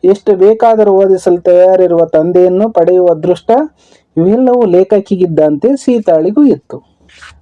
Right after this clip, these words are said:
ಆದರೆ ಅದನ್ನು ಆಕೆ ಸಕಾರಾತ್ಮಕವಾಗಿ, ಅಂದ್ರೆ ಪಾಸಿಟಿವ್ ಆಗಿ ಬಳಸಿಕೊಳ್ಳಲಿಲ್ಲವಷ್ಟೇ. ಪಾಸಿಟಿವ್ ಆಗಿ ಬಳಸ್ಕೊಂಡಿದ್ರೆ ಅವಳು ಸಹ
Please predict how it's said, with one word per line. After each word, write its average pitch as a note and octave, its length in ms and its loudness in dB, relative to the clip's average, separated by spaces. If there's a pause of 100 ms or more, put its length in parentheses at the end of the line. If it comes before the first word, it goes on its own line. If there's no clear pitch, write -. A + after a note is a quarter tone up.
ಆದರೆ E3 760 0 (440)
ಅದನ್ನು F#3+ 520 0
ಆಕೆ F3+ 380 0
ಸಕಾರಾತ್ಮಕವಾಗಿ, F#3+ 1500 0
ಅಂದ್ರೆ G3 280 2
ಪಾಸಿಟಿವ್ F3 760 0
ಆಗಿ F3 260 2
ಬಳಸಿಕೊಳ್ಳಲಿಲ್ಲವಷ್ಟೇ. E3 1900 0 (680)
ಪಾಸಿಟಿವ್ G#3+ 480 0
ಆಗಿ F3+ 100 0
ಬಳಸ್ಕೊಂಡಿದ್ರೆ E3 580 -2
ಅವಳು G#3 300 0
ಸಹ F#3 340 -2